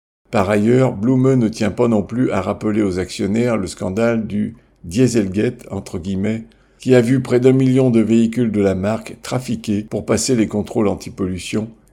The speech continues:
et pour lequel le procès est encore en cours. Ce sont désormais des travailleurs de V W, mais aussi des autres marques du groupe,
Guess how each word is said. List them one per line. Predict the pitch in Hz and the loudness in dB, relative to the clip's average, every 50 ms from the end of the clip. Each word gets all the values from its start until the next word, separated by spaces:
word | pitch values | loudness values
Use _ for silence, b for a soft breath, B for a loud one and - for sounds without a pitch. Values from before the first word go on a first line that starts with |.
| b | b
et | - 117 113 | -4 -4 -2
pour | 113 131 127 | 2 2 4
lequel | 120 110 98 - - 110 101 101 101 104 - | 4 4 2 2 2 2 2 4 2 0 -2
le | - 113 113 113 | 2 2 2 2
procès | 110 110 101 - - 120 110 | 2 -2 -2 -2 0 0 -2
est | 104 - 98 | 0 0 -2
encore | 90 - - 107 95 98 | -4 -4 -4 -4 -4 -4
en | 95 | -4
cours. | 87 - - 104 98 87 80 76 - _ _ _ _ _ _ _ _ _ _ _ _ _ _ _ _ _ _ _ | -6 -6 -6 -6 -6 -4 -6 -10 -14 _ _ _ _ _ _ _ _ _ _ _ _ _ _ _ _ _ _ _
Ce | - 117 113 | -6 -6 -6
sont | 113 - 143 139 | -4 -2 -2 0
désormais | 127 127 120 - 131 127 120 120 127 127 123 | 2 2 2 4 4 2 4 4 4 4 4
des | 113 113 113 - 95 113 110 | 2 0 -4 -2 0 0 0
travailleurs | 113 - 110 110 110 110 113 113 120 120 110 92 90 | 0 0 -2 0 2 2 2 4 4 4 4 4 0
de | 85 92 98 | -2 -2 -2
V | 87 104 120 113 | 0 0 0 0
W, | 113 113 98 104 107 98 92 101 107 117 117 113 - | 0 0 0 2 0 2 2 2 0 0 0 -2 0
mais | 113 113 | 2 2
aussi | 113 113 113 - - 127 117 | 4 4 2 0 -4 -4 -4
des | 92 98 98 87 107 | -2 -2 -4 -2 -2
autres | 120 123 113 117 110 | -2 -4 -2 -4 -6
marques | 98 107 104 98 - - - 80 | -4 -4 -4 -6 -6 -8 -12 -10
du | - 92 | -8 -10
groupe, | 85 - 87 - 135 - - | -6 -2 -2 -2 -4 -4 -12